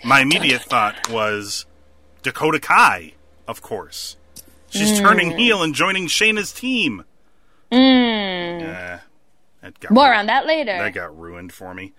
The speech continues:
Speaker 1: Uh,
Speaker 2: I know.
Speaker 1: they, we get a recap of Shayna Baszler on both Raw and SmackDown.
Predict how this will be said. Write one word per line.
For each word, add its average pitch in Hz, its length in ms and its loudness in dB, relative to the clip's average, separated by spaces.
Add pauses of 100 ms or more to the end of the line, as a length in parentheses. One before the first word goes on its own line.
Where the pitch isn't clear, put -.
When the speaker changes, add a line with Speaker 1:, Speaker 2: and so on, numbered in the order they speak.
(360)
Speaker 1:
Uh, 107 40 -10
Speaker 2:
I 107 500 0
know. - 200 -14
Speaker 1:
they, 135 220 0
we 135 160 -4
get 139 160 2
a - 20 4
recap 135 540 0
of 123 100 -8
Shayna 117 260 -2
Baszler 113 460 -4
on 104 100 -4
both 104 240 -8
Raw 101 300 -4
and 95 220 -10
SmackDown. 92 720 -12